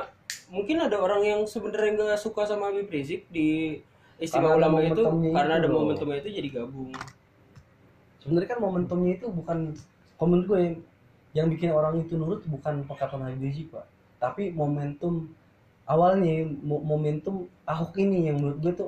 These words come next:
Speaker 2: orang jadi, "Wah, bener ya kata Habib Rizik nih."
Speaker 1: Efek pil-, efek pilkada D K I masih gede berarti ya?
Speaker 2: Ya masih lah, jelas, Pak. Itu kan sentimennya sampai sekarang.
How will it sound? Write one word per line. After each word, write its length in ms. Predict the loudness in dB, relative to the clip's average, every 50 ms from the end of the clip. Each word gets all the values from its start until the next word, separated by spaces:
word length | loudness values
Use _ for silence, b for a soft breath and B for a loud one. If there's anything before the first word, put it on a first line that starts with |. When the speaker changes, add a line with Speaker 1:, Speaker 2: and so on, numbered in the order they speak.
| -2 0
Speaker 2:
orang 240 | 0 0 2 2
jadi, 320 | 0 0 0 -2 -6 -10 b b b b b b _ _ _
"Wah, 160 | -10 -8 -4
bener 320 | -2 0 2 2 2 2
ya 160 | 2 2 2 2
kata 160 | 2 0 0
Habib 160 | 0 0 -2
Rizik 320 | -2 -2 -2 -2 -6 -8
nih." 160 | -10 -12 -14 -14 _ -6 -4
Speaker 1:
Efek 240 | -2 -2 0 2 2
pil-, 240 | 2 4 2 0 -2 -4 -4 -4 -4 -6 -4 -2
efek 320 | 0 0 0 0 -2 -2 0
pilkada 400 | 0 0 0 0 0 0 0 0
D 80 | 0
K 80 | 0 0 0 0
I 80 | 0
masih 320 | -2 -4 -6 -6 -10 -10 -6
gede 160 | -4 -4 -4
berarti 260 | -4 -6 -8 -10 -12 -14
ya? 60 | -14 -14 -8
Speaker 2:
Ya 120 | -6 -2 -2 0
masih 320 | 0 -2 -2 -2 0 0
lah, 80 | 0 0 0
jelas, 240 | -2 -2 -2 -2 -4 -6 -10
Pak. 160 | -12 -12 -12 _ _ _ -12 -8
Itu 160 | -6 -4 -2
kan 160 | -2 0 0
sentimennya 480 | 0 0 0 0 0 0 0 0 -2 -2
sampai 160 | -4 -6 -8
sekarang. 480 | -8 -10 -8 -6 -4 -2 -2 -4 -4